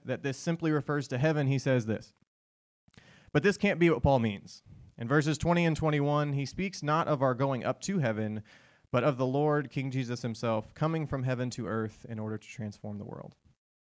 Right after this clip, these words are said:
If this is the case, then the upward call is living out the call of Christ here,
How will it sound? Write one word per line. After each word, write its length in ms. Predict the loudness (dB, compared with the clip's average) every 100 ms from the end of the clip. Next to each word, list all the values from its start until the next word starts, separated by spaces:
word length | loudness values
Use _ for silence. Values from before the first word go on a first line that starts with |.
| _ _ _ _ _ -4
If 420 | 0 -2 -4 -16 _ _
this 120 | -2
is 140 | -2
the 60 | -2
case, 400 | -12 -10 -10 -10 _ _ _ _ _ _ _ _ _ _ 0
then 100 | 4
the 100 | 4
upward 260 | 4 2
call 300 | 6 6 8
is 160 | 4 2
living 300 | 2 2 0
out 240 | -2 -4
the 60 | -6
call 400 | -2 0 2 0
of 100 | -4
Christ 500 | -2 0 -2 -8 -16 -20
here, 560 | -14 -4 -2 -2 -6